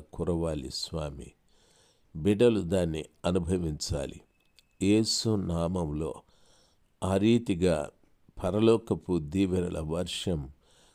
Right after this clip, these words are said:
ప్రతి కుటుంబం మీద, ప్రతి కుటుంబంలో ఉన్న బిడ్డల మీద కురియునుగాక. మీ నామమే మహిమపరచబడాలి, ఘనపరచబడాలి. యేసు ప్రభుల వారి నామంలో ప్రార్థిస్తున్నాను తండ్రి.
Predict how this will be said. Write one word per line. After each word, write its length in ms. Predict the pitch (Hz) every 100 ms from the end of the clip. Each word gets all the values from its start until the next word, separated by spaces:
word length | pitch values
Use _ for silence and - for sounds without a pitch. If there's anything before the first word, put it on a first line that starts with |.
| _ 98
ప్రతి 440 | 98 - 117 110 -
కుటుంబం 640 | 98 - 104 107 104 95
మీద, 220 | 85 82 76 65 - _ _
ప్రతి 280 | 98 95 113
కుటుంబంలో 840 | - 104 - 113 113 101 95 92
ఉన్న 220 | 92 80 85
బిడ్డల 480 | 76 85 80 98
మీద 380 | 90 87 78 80 - _ _
కురియునుగాక. 880 | 101 95 90 80 76 76 71 69 76 67 71 _ _ _ _ _ _ -
మీ 160 | 85
నామమే 720 | 82 87 95 98 101 104 104
మహిమపరచబడాలి, 1400 | 127 139 87 101 95 - - - 95 85 82 82 73 - - _ _ _ _ _ -
ఘనపరచబడాలి. 1200 | - 98 104 87 98 - 92 80 80 78 69 - _ _ -
యేసు 360 | 98 110 107 117
ప్రభుల 520 | 104 - 98 87 87
వారి 380 | 85 82 82 71
నామంలో 680 | 73 82 80 85 73 62 - _ _ _ _ _ -
ప్రార్థిస్తున్నాను 1040 | 98 98 90 92 87 - 90 82 82 90
తండ్రి. 640 | 82 92 80 73 69 50